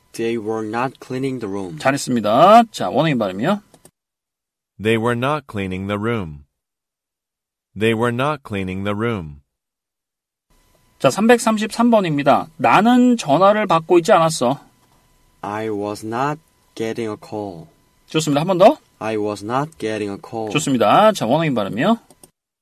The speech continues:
Speaker 3: I was not getting a call. I was not getting a call.
Speaker 2: 그, 아까 전화를 받다가 그걸 얘기한 거야? Pick up the phone, 그거 얘기하려고 그런 거야?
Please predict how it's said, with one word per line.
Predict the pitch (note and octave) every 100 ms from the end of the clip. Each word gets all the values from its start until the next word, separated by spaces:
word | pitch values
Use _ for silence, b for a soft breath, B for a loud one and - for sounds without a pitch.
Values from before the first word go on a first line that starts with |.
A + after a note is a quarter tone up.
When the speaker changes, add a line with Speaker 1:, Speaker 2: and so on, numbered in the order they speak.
| _ _ _ _ _ _ -
Speaker 3:
I | G#2
was | A2 A2+ F#2+
not | A#2+ D#3 -
getting | G#2 F#2 G2
a | G#2+
call. | A#2+ A#2+ A2 D#2+ D#2 _ _ _ _ _ _ _ _ _ _ _
I | - G#2+
was | A2 A2+ G2
not | A#2+ D3+ -
getting | G2+ F#2 G2+
a | G#2
call. | A#2+ A#2+ A2 D#2+ D#2+ _ _ _ _ _ _ _ _ _ _ _ _ _ _ _ _
Speaker 2:
그, | - A#2 G#2+ - _ _
아까 | A#2 - A#2 -
전화를 | - A#2 B2 C3 B2
받다가 | A#2+ - A#2+ C#3+ D#3 _ _
그걸 | - B2 B2+
얘기한 | A2 G2+
거야? | G#2 D#3
Pick | - E3
up | D#3 - -
the | A#2+
phone, | - A2+ G#2
그거 | G2 A#2 A2+
얘기하려고 | G2+ F#2+ F#2
그런 | F2+ F2+
거야? | D#3